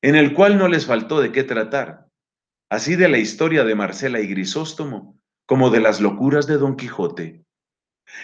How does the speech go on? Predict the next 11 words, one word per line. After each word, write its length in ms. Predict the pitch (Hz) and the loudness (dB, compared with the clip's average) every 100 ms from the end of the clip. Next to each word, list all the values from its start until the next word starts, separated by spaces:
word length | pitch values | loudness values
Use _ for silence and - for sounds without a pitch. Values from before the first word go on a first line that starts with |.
| - | 2
el 200 | 147 147 | 4 6
cual 200 | 202 220 | 6 6
determinó 560 | 226 185 147 139 160 | 2 2 2 0 0
de 120 | 170 170 | -2 0
ir 100 | 180 | 0
a 40 | |
buscar 420 | 156 120 - 170 | -2 -6 -4 -2
a 40 | 151 | 0
la 140 | 113 | -2
pastora 460 | 113 - 147 160 135 | -4 -6 -6 -6 -6
Marcela 640 | 98 98 160 135 80 - | -8 -8 -8 -8 -8 -12